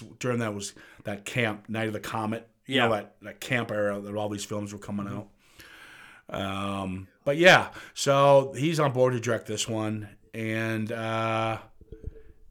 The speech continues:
Speaker 1: it, it did well at the box office, but once people watched it again <laughs> and again, they start realizing this is not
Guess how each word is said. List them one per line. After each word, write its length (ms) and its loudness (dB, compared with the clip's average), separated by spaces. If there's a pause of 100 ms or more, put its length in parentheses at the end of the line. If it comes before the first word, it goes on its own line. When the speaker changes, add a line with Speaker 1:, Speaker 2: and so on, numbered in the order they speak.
Speaker 1:
it, 280 -4
it 180 -4
did 160 4
well 200 8
at 80 2
the 60 0
box 380 2
office, 520 0 (880)
but 320 0
once 300 2
people 600 -2 (760)
watched 440 0
it 120 0
again 720 6
<laughs> 100 -2
and 440 4
again, 600 6 (1120)
they 140 -8
start 340 2
realizing 600 8
this 200 -4
is 260 -6
not 520 -4